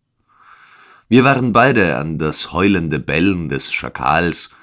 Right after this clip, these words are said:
an das Gekläffe des Fennec und an die tieferen Töne der schleichenden Hyäne gewöhnt und ließen uns von diesen nächtlichen Lauten nicht im Schlafe stören.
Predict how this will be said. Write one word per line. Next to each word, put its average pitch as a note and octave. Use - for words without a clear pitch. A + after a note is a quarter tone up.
an E2+
das E2
Gekläffe F2
des C#2+
Fennec F2
und -
an G2+
die G2
tieferen F#2
Töne F#2
der B1+
schleichenden C#2
Hyäne C2+
gewöhnt F2
und B2+
ließen B2
uns D#2
von D#2
diesen D2
nächtlichen B1+
Lauten A#1+
nicht -
im C#2+
Schlafe B1+
stören. C#2